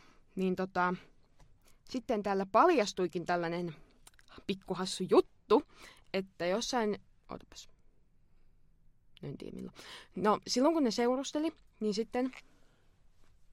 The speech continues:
Britney tuli raskaaksi Justinille.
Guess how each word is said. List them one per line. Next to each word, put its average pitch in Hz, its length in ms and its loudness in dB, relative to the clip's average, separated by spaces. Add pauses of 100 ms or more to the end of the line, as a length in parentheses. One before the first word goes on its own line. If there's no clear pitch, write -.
(1000)
Britney 196 280 -2
tuli 170 200 0
raskaaksi 190 580 -6
Justinille. 226 560 -4